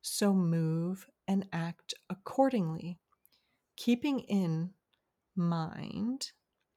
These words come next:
our other themes this month. Cultivating the energetic ability and agility of knowing when to move and when not to move,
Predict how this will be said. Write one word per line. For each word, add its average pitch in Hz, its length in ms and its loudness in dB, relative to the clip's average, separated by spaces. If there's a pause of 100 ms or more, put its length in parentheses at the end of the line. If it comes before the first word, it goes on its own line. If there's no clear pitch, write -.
(760)
our 214 140 2
other 240 260 0
themes 160 340 -4
this - 220 -6
month. 170 200 -8 (2250)
Cultivating 214 720 0
the - 140 -2
energetic 180 640 -2
ability 214 680 0
and 190 160 0
agility 170 800 -2
of 175 160 -4
knowing 190 540 4
when 180 240 2
to - 160 -4
move 175 420 2
and 175 200 -2
when 165 200 0
not 160 280 -4
to - 120 -6
move, 165 340 -4